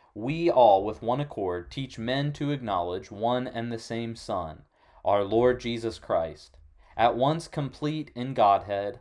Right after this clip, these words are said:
and complete in manhood, truly God and truly man, consisting also of a reasonable soul and body, of one substance with the Father as regards his Godhead,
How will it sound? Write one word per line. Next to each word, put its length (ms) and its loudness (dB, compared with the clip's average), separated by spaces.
and 220 -6
complete 440 -6
in 220 -6
manhood, 560 -10
truly 400 -2
God 480 6
and 220 -6
truly 400 -2
man, 400 -10
consisting 540 -4
also 520 4
of 160 -2
a 140 -2
reasonable 720 -2
soul 580 -2
and 180 -8
body, 480 2
of 160 0
one 300 4
substance 720 -2
with 160 -8
the 80 -6
Father 460 2
as 260 -4
regards 480 0
his 180 -6
Godhead, 640 -2